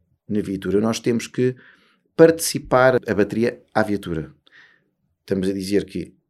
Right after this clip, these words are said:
no dia X está a ser substituída uma bateria com esta amperagem,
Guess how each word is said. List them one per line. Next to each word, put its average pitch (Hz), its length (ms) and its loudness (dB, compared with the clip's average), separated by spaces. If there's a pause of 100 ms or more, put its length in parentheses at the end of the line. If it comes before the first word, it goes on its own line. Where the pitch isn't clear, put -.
no 139 380 2
dia 104 560 -2 (260)
X - 720 -10 (260)
está - 160 0
a - 20 0
ser 123 160 -2
substituída 107 680 -2
uma 98 180 4
bateria 95 460 0
com - 420 -4
esta 127 300 -2
amperagem, 98 580 -6